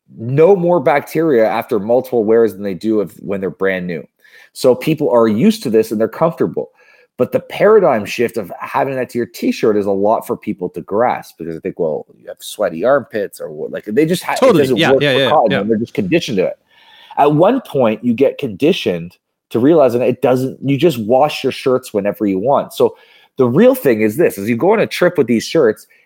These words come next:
Speaker 1: and if you are staying in an Airbnb that has a laundry machine and you wanna wash it, you've only worn it once, or maybe worn it three times or four times, you wash it.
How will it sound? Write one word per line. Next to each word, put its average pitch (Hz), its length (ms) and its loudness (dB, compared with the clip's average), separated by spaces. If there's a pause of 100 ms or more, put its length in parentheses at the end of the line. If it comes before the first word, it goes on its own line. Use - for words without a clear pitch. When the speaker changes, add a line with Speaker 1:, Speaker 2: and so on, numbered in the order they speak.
Speaker 1:
and 131 120 0
if 135 140 -2
you 190 380 2
are 127 120 2
staying 139 300 0
in 135 100 -2
an 117 60 -4
Airbnb 117 640 0
that 113 100 0
has 107 140 -4
a 98 40 0
laundry 123 420 0
machine 185 420 -4
and 104 120 -8
you 120 80 0
wanna 120 240 0
wash 104 360 0
it, 151 100 -2
you've 104 140 -4
only 117 200 -2
worn 110 260 -2
it 95 100 -6
once, 107 420 -8
or 95 80 -6
maybe 98 260 -6
worn 95 200 -8
it 85 180 -14
three 127 240 -2
times 107 460 -8
or 90 80 -10
four 107 280 -2
times, 104 400 -8
you 110 100 -2
wash 123 520 -2
it. - 140 -4